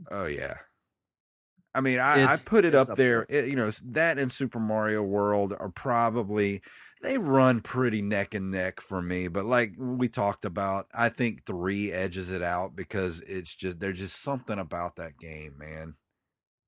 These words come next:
Speaker 2: Yeah, no, I, I agree. And I, I think really what it came down to whenever we, you know, did our comparison reviews of three and World, there's also the sentimental value of it as well. You grew up playing Mario
Speaker 1: Yeah.
Speaker 2: Brothers three. I grew up playing Mario World.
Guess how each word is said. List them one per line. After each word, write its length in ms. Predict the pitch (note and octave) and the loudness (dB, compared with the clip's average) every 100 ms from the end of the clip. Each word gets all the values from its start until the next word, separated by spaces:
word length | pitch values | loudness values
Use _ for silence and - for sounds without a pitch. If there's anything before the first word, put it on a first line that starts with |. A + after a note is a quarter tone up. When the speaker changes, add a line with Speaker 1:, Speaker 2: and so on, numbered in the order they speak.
| _ _ _ _ _ _ _ _ - | _ _ _ _ _ _ _ _ 4
Speaker 2:
Yeah, 260 | B2 A2 A#2+ - | 6 4 2 0
no, 100 | C#3 | 4
I, 220 | E3+ G3+ - | 6 6 6
I 160 | E3+ | 4
agree. 260 | F#3+ C#3 C3+ | 4 2 0
And 80 | C#3 | 0
I, 100 | C#3 | 2
I 120 | E3 | 2
think 220 | E3 A#3+ F3+ | 2 0 2
really 260 | F#3+ F#3+ | 4 6
what 200 | D#3+ D3 | 4 2
it 120 | C#3 | 0
came 240 | - C#3+ C3+ | -2 0 2
down 320 | B2 C3+ C#3+ | 4 4 2
to 260 | - B2+ B2 | -2 -2 0
whenever 340 | B2 C3 B2+ | 2 4 2
we, 380 | A#2+ B2 A2+ G#2+ - _ _ _ | 0 0 0 -4 -10 _ _ _
you 120 | B2 B2+ | 0 2
know, 40 | |
did 160 | B2+ C#3 | 6 8
our 160 | C3 | 6
comparison 640 | B2+ B2 A#2+ C3+ C3 B2+ B2 | 4 0 2 4 4 2 0
reviews 560 | A#2 A2 A#2 B2 A2+ | -2 0 2 2 2
of 260 | A2+ G#2 F#2+ - _ _ _ | 0 0 -6 -16 _ _ _
three 440 | - C3 C3 C3 B2+ | 2 6 8 8 8
and 160 | A2 G#2+ | 6 4
World, 500 | A#2+ C#3+ A#2 G#2+ - _ _ _ _ _ | 6 8 6 4 -4 _ _ _ _ _
there's 200 | D#3 D#3 | 4 6
also 300 | F#3+ G#3 G3 | 8 6 4
the 140 | D#3 C3 | 2 0
sentimental 560 | - D3+ C3+ C#3 B2+ | 2 4 6 4 4
value 380 | A#2 A#2 A2+ A2+ | 4 2 2 0
of 120 | G#2+ | -2
it 60 | G#2 | -4
as 120 | G2 | -2
well. 200 | A#2 A2+ | 2 2
You 200 | G2+ B2+ | 2 0
grew 260 | B2 C3+ C3 | 4 8 8
up 180 | C3 | 4
playing 400 | - C3 B2+ B2+ | 2 4 6 6
Mario 300 | A#2+ A#2+ A#2+ | 4 6 6
Speaker 1:
Yeah. 40 | A#2 | 6
Speaker 2:
Brothers 320 | A#2+ A2 - | 4 2 -2
three. 320 | B2+ B2 B2 | -2 2 2
I 220 | B2 B2 | 4 4
grew 260 | C3 C3 B2+ | 4 2 4
up 180 | B2+ - | 4 2
playing 380 | A#2+ A#2+ A#2 A2+ | -2 2 2 2
Mario 340 | A2+ A2+ G#2+ | 2 2 2
World. 520 | G2+ A#2+ A2 G2+ G#2 | 2 4 4 2 -4